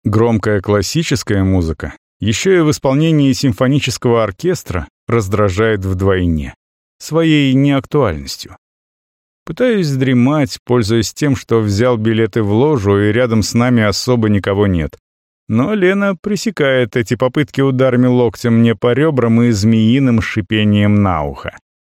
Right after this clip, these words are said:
«Мелкий, не позорь меня, люди же могут смотреть!» В антрактах действительно приходится раскланиваться со знакомыми Лены,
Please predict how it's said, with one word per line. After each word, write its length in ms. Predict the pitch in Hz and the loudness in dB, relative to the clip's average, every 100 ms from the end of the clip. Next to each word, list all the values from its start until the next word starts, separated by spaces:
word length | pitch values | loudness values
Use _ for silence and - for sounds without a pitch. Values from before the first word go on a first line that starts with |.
| _ _ - | _ _ -20
«Мелкий, 1200 | 65 82 95 110 98 - 123 107 101 101 95 87 - - - - | -18 -14 -12 -12 -12 -8 -4 -4 -4 -6 -8 -10 -14 -18 -20 -8
не 320 | 90 113 143 - | -2 -2 -2 -6
позорь 760 | 123 135 95 90 113 240 262 | -4 -4 -6 -6 -2 -2 -2
меня, 920 | 190 185 190 185 190 185 165 123 104 87 | -4 0 0 0 0 0 0 -2 -4 -6
люди 480 | 78 87 226 185 | -8 -4 -4 -4
же 220 | 170 139 175 | -6 -4 -4
могут 440 | 175 180 151 170 | -4 -4 -6 -6
смотреть!» 680 | - 175 165 165 175 113 - _ _ _ _ _ _ _ _ - | -6 -6 -6 -4 -4 -6 -10 _ _ _ _ _ _ _ _ -6
В 140 | 107 | -2
антрактах 500 | 120 123 180 - 117 | 0 0 -2 -2 -4
действительно 720 | 104 135 - 160 120 110 107 | -2 -4 -2 -2 0 0 0
приходится 560 | 95 110 - 123 101 123 | 0 -2 -2 -4 -2 0
раскланиваться 760 | 120 117 - 123 110 98 - 104 | 0 -2 -2 0 0 -2 -2 -4
со 160 | - | 0
знакомыми 600 | 110 117 113 120 113 113 120 | 0 0 0 0 2 4 2
Лены, 380 | 151 151 104 | 2 2 0